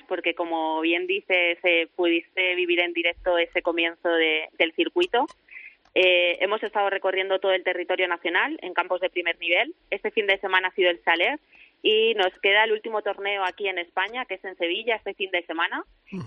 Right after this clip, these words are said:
Speaker 1: y que, mm, os invitamos a que nos sigáis en redes sociales y, y lo disfrutéis.
Speaker 2: Por
Speaker 1: Eh,
Speaker 2: supuesto.
Speaker 1: te-, eso es. Tenemos la, la gran final, que es en Punta Cana,
Speaker 2: Ujú.
Speaker 1: eh, que además,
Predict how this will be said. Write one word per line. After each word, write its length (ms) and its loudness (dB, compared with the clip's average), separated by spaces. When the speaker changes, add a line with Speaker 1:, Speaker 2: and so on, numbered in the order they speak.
Speaker 1:
y 180 -2
que, 640 0
mm, 140 -10
os 260 -4
invitamos 640 -2
a 100 0
que 500 -2
nos 160 -2
sigáis 440 -2
en 100 -4
redes 220 -4
sociales 400 -4
y, 320 -2
y 180 -2
lo 160 0
disfrutéis. 600 -4
Speaker 2:
Por 140 -4
Speaker 1:
Eh, 40 -6
Speaker 2:
supuesto. 640 -2
Speaker 1:
te-, 220 -4
eso 160 -8
es. 180 -8
Tenemos 360 0
la, 480 -2
la 120 -2
gran 260 -6
final, 460 -6
que 180 -4
es 120 -12
en 260 -8
Punta 300 -4
Cana, 320 -4
Speaker 2:
Ujú. 340 -6
Speaker 1:
eh, 200 -4
que 100 -2
además, 400 -2